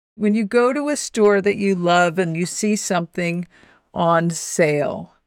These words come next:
do you say, "No, I don't want to buy it. It's on sale. I want to wait till the price goes up.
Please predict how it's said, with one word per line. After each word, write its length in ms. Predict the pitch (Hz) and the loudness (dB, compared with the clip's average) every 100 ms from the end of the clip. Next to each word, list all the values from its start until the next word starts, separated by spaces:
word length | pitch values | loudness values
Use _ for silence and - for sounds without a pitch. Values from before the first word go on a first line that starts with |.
| _ _ _ | _ _ _
do 80 | 208 | -4
you 100 | 214 | -2
say, 220 | 233 214 | 0 2
"No, 240 | 202 226 | 4 4
I 120 | 202 180 | 4 0
don't 440 | - 202 240 254 | 2 2 2 0
want 140 | 214 | 0
to 80 | 175 | 0
buy 240 | 147 151 147 | 0 0 0
it. 140 | 156 | -2
It's 180 | 156 - | -8 -8
on 140 | 156 | -8
sale. 420 | 151 - 147 139 - | -6 -4 -2 -4 -2
I 140 | 165 | -4
want 300 | 170 208 247 | -2 -2 0
to 60 | 269 | 0
wait 340 | 214 196 202 | 2 2 0
till 160 | - 185 | -4 -4
the 100 | 170 | -4
price 480 | - 196 175 - | -4 -2 -2 -4
goes 320 | - 170 160 - - | -4 -2 -2 -6 -6
up. 320 | 143 - | -6 -8